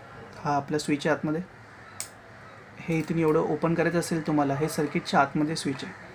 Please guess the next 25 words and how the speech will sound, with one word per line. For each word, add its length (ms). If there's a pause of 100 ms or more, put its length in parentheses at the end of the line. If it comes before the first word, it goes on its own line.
(380)
आता 140
मला 160
हे 100
खोलता 300
येणार 240
नाही, 120
कारण 180
की 120
हे 180
जर 120
का 200
switch 360
तुम्हाला 200
direct 260
काढायचं 280
असेल 220
ना, 80 (600)
तर 60
हे 120 (440)
पाचचे 380
चार 240
तुम्हाला 240
point 260
दिसतात 320
मोठेवाले, 400